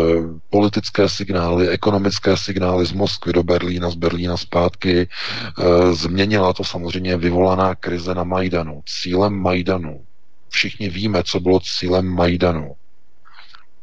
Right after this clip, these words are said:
bylo vhození destrukční kotvy mezi Rusko a Evropskou unii. Američtí neokoni věděli, eh, v roce dva třináct, dva čtrnáct, napřed na konci roku dva třináct,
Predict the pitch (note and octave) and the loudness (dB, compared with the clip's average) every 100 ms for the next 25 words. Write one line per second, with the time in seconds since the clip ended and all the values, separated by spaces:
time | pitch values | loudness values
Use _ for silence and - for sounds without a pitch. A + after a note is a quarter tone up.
0 | - - F#2+ F2 D#2 D#2 - F#2+ F#2 G2+ | -2 4 4 4 0 -6 0 0 2 0
1 | G#2 G2+ G2+ G#2+ F2 F#2 - - G#2+ - | 0 -2 -2 -2 0 0 0 -2 -4 -2
2 | - G2 F#2 - G2+ - F#2 F#2+ G2 G2+ | -4 -4 -6 0 0 0 2 4 4 2
3 | F#2+ G2 F2+ E2+ E2 - - - F2 E2 | 0 -2 0 0 2 2 2 4 4 4
4 | D#2 - - F2+ D#2+ E2+ F2 D2 - - | 2 0 2 4 4 4 2 0 -6 -12
5 | - - - - - - - - - - | -14 -14 -14 -14 -14 -14 -14 -14 -6 0
6 | F#2+ A2 - - F2 F#2 G#2 G2+ F#2+ F#2 | 2 2 0 -2 0 2 2 0 0 0
7 | F2 F#2+ G#2 F#2 D#2 D2+ - - - - | 2 4 4 2 0 -6 -12 -14 -14 -14
8 | - F#2 F2 E2 E2 D#2+ D#2+ E2 E2+ F2 | -8 -2 2 4 4 2 0 -6 -6 0
9 | E2+ F2+ - E2+ E2+ F2+ - F#2 F2+ F2 | 2 2 4 4 4 2 0 0 0 0
10 | E2+ - G#2 F#2 F2 E2 E2+ - F#2 F2+ | 0 0 -2 2 2 2 -2 -4 -4 -4
11 | - F#2 - F2 F#2 F2+ E2+ - F#2+ F2+ | -4 -4 0 2 2 2 0 0 2 2
12 | F2 E2+ | 2 0